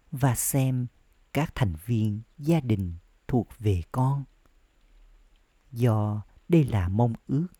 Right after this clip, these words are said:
hữu hạn, cho nên mong ước tốt lành, muốn mang lại lợi ích của con, chỉ tiến đến những linh hồn ấy.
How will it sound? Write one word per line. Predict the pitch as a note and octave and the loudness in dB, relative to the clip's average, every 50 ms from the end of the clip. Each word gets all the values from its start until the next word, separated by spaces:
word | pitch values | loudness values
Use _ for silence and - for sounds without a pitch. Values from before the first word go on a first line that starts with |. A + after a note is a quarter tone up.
| _ _ - - | _ _ -8 -2
hữu | - C3 G#2+ F#2+ G#2 | 0 0 2 0 0
hạn, | A#2+ A#2 C3 A#2 G2+ F2 D#2+ - - _ _ _ - _ _ _ _ _ _ _ _ _ _ _ _ | -2 -4 -4 -4 -2 -4 -4 -8 -12 _ _ _ -20 _ _ _ _ _ _ _ _ _ _ _ _
cho | - - B2 A2 | -2 2 2 2
nên | G#2 G2+ A2 G#2+ G#2 G2 G2+ G2 G2+ - _ _ _ _ _ _ | 4 2 2 2 2 0 -2 -4 -8 -12 _ _ _ _ _ _
mong | C3 A2+ G#2+ G#2+ G2 G#2 - | -2 2 2 2 2 0 -4
ước | - - A#2+ D3+ - _ _ _ _ _ | -4 -4 -4 -4 -6 _ _ _ _ _
tốt | D3+ D3 D3+ - | -2 -2 -2 -4
lành, | - A#2+ G#2 F#2 E2 D2+ C#2+ - - - - _ _ _ _ _ _ _ _ _ _ _ _ | -4 -2 -2 0 -2 -4 -6 -12 -16 -20 -20 _ _ _ _ _ _ _ _ _ _ _ _
muốn | - A#2+ A2 A2 G#2 G2+ G#2 A#2+ D#3+ F#3+ - _ _ _ - | -4 0 2 2 2 2 0 0 -2 -4 -8 _ _ _ -2
mang | E3+ F3 E3 A#2 A2+ | 0 0 0 0 0
lại | A2 G#2 F#2+ F2 E2+ E2+ | -2 -2 -2 -2 -4 -4
lợi | F#2+ G2 G2+ F#2 - - _ | -2 -2 -2 -2 -2 -2 _
ích | - F3 - _ - _ | -2 -2 -2 _ -10 _
của | - B2+ G2 D#2 - - | 0 0 0 0 -2 -6
con, | - B2+ B2+ B2 A#2+ A#2 A2 - - - _ _ _ - _ _ _ _ _ - | -4 -2 -2 -2 -2 -4 -6 -8 -12 -20 _ _ _ -20 _ _ _ _ _ -6
chỉ | - C3+ G#2+ - - _ - | -4 -2 -2 -2 -6 _ -2
tiến | A#2+ G#2 F#2 A2+ A2+ | 0 0 0 0 0
đến | A2+ G2+ G2 A2 D#3 F#3 - _ _ _ _ _ _ _ | 0 0 0 0 -2 -6 -8 _ _ _ _ _ _ _
những | D3+ C#3 B2 A#2+ G2+ G2 B2+ | -2 0 0 0 0 0 0
linh | E3 F3 E3 | 0 0 0
hồn | C#3 A2 G#2 A#2 A2 F#2 F2+ - | 0 0 0 0 0 0 -2 -4
ấy. | - B2 G#2+ G2 G#2+ C#3+ F#3 A3 | -4 -2 0 0 0 -2 -4 -4